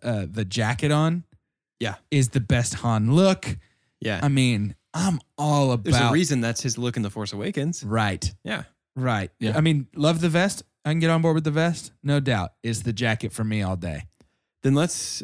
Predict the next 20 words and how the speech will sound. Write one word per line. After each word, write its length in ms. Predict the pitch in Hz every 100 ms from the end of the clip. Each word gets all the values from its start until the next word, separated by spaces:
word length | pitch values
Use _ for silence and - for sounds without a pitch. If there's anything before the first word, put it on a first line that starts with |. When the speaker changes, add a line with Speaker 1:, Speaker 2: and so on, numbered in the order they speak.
| -
Speaker 2:
let's 180 | 151 -
plan 180 | 175 160
on 60 |
having 240 | 139 131 120
an 80 |
interesting 360 | 117 113 - 117
discussion 460 | 104 - 113 - 104
next 240 | 117 -
week 140 | 90
then. 340 | 92 90 104 131
If 180 | 101 101
you 100 | 104
like 200 | 104 107
Han's 560 | - 113 107 104 - - _ _
journey 480 | - 120 139 123 110 131
into 720 | 123 127 - 101 101 117 127 - 110 -
begrudgingly 920 | 98 87 101 104 107 107 104 101 104 104 - 107 - - 110 107
self-sacrificial 760 | - 101 117 104 107 104 104 101
leader. 520 | 143 110 98 139 156 -
Speaker 1:
Sure. 300 | - 98